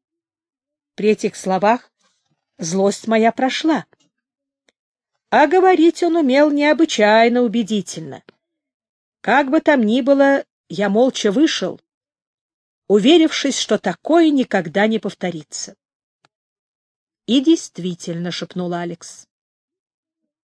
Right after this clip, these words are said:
Дарси взглянул на него и продолжал.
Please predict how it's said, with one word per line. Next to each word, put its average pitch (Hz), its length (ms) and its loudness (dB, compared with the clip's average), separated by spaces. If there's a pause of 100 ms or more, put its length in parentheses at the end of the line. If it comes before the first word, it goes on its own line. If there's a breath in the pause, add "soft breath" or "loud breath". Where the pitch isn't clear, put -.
(1300)
Дарси 208 460 -2
взглянул 180 520 -4
на 196 100 -2
него 247 260 -2
и 285 80 0
продолжал. 254 640 -6